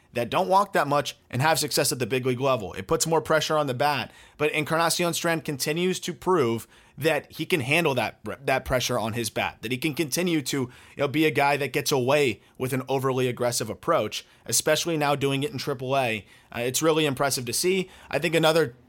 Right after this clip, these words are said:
ten, fifteen, twenty games of him doing this, it's gonna become a little bit more,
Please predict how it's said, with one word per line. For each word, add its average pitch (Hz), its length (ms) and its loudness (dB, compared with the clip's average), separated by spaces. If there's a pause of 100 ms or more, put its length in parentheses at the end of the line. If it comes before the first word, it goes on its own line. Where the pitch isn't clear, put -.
ten, 170 300 2
fifteen, 175 520 -2
twenty 160 260 2
games 151 400 -2
of 131 80 -4
him 156 140 0
doing 147 260 0
this, 180 280 0 (300)
it's 147 160 0
gonna 160 160 2
become 165 380 0
a 151 80 4
little 180 240 2
bit 180 220 2
more, 165 500 2